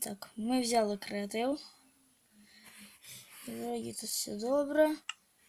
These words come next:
все добре, все. Ну, тут от це не появилось. Воно спавнить там нашу голову. Це такий мімот на голові, але це... І воно ще стріляє, це наша перша зброя.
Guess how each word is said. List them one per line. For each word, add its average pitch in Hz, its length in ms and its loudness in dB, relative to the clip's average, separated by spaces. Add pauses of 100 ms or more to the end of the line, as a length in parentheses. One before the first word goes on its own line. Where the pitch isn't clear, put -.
все - 340 -6
добре, 277 520 6
все. - 360 0 (280)
Ну, 208 380 -8
тут 202 240 -8
от - 400 -4 (600)
це 208 160 -6
не 214 220 -2
появилось. 269 800 2 (1300)
Воно 262 260 2
спавнить 240 520 0
там 208 280 -4 (100)
нашу 214 380 0
голову. 202 580 -2 (1300)
Це - 140 -10
такий 214 320 -8
мімот 233 540 0 (200)
на 247 160 -2
голові, 285 420 2
але 262 240 0
це... 247 280 -2 (800)
І 247 100 -6
воно 330 260 -4
ще - 240 2
стріляє, 285 560 0
це 285 160 2
наша 240 360 -2
перша 226 420 -4
зброя. 294 520 0